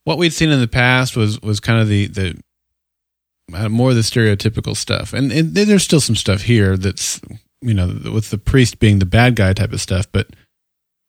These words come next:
I like the cleverness of it. There was some cleverness in the, in the compass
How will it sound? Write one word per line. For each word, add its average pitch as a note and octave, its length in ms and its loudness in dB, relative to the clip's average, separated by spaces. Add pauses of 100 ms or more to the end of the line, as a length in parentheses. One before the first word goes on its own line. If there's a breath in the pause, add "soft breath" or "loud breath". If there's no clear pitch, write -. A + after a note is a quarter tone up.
(120)
I C#3+ 140 0
like F#3 300 0
the E3+ 120 0
cleverness E3 580 0
of E2+ 160 -6
it. - 160 -14
There A#2+ 120 2
was A#2+ 160 2
some C3 160 -2
cleverness D3+ 580 0
in A2+ 140 2
the, G2+ 200 0
in A2 120 0
the G#2+ 120 2
compass G#2 480 -2